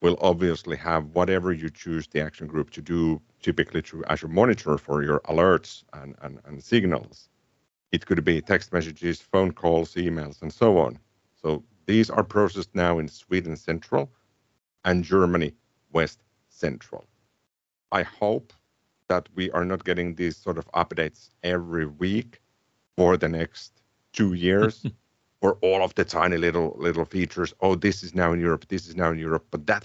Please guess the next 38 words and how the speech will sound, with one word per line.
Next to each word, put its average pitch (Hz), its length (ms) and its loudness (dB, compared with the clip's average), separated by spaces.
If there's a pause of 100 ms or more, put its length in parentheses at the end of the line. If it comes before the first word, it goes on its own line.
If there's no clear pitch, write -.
(100)
one 90 120 -6
is 85 120 -14
not 98 200 -2 (160)
there 80 180 -4 (160)
yet." - 300 -4 (600)
So 90 160 2
I 92 80 2 (140)
truly 98 280 2
hope 87 280 0
that 90 200 0
eventually, 92 640 0 (760)
when 87 300 4 (180)
all 98 240 6
of 95 140 -2
the 90 80 -4
metadata, 87 600 2 (100)
all 92 140 4
of 87 120 -2
the - 80 -2
data, 80 300 2 (240)
all 87 220 4
of 87 140 -2
the 76 80 -14
processing 78 640 -10
remains 80 320 0
within 78 220 2
E-, 78 300 0
Europe, 76 260 2 (400)
we - 80 4
can - 160 0
simply 90 420 -2
just 80 140 -6
say, 80 240 0 (100)
"It's 90 220 -6
all 98 160 8
in 92 80 2
Europe," 85 420 2 (360)
except 98 480 2